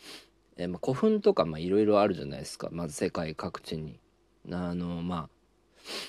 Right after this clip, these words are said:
えー、古いね、建物、まあ、建造物とか、まあ、日本だったら前方後円墳がそうなんですけど、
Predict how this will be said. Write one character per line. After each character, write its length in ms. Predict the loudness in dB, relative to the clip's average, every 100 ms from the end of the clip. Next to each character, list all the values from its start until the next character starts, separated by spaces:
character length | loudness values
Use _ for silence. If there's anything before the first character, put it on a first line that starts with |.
| -16 _ _ _ _ -6
え 160 | -2 -2
ー、 20 |
古 360 | 2 6 8
い 80 | 6
ね、 200 | 4 0 _ _ _ _ _ -12 -8
建 320 | -4 0 2
物、 260 | 2 2 0
ま 160 | -2
あ、 60 | -4
建 260 | -2 0 2
造 160 | 0
物 220 | 0 -4 -8
と 140 | -8
か、 260 | -6 -8 -8 -20 _ -6
ま 100 | 2
あ、 20 |
日 100 | 8
本 220 | 10 10
だ 100 | 8
っ 40 | 4
た 240 | 0 -4
ら 260 | -2 -2 -2
前 120 | 4 6
方 220 | 6 6
後 220 | 10 10
円 180 | 8 2
墳 260 | -4 -8
が 240 | -10 -10 -10
そ 180 | -2 0
う 20 |
な 140 | 0 -4
ん 100 | -10
で 80 |
す 120 | -12 -8
け 120 | -4
ど、 260 | -2 -4